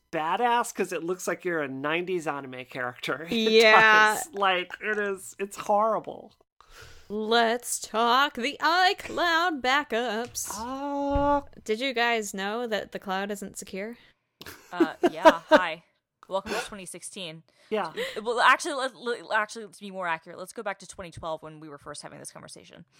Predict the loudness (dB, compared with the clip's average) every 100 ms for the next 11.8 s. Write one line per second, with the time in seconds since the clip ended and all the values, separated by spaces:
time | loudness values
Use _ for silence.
0 | -20 -20 _ _ 0 2 2 0 _ _
1 | -20 -18 -16 -18 -4 4 6 6 2 -2
2 | -14 -10 0 4 6 4 0 -2 -4 -6
3 | -10 _ _ -12 -2 4 4 4 0 -6
4 | -10 -10 -8 -4 -2 0 -2 -6 -10 -20
5 | -18 -6 -2 2 2 4 2 4 2 4
6 | 2 4 2 2 0 0 0 -2 -8 -12
7 | -2 -2 0 2 2 4 2 2 2 2
8 | 2 2 -2 0 2 2 2 0 0 2
9 | 2 2 0 -2 -4 -6 -4 -4 -4 -8
10 | -6 -4 -4 -2 -4 -4 -4 -6 -10 -8
11 | -8 -8 -12 -8 -6 -6 -6 -8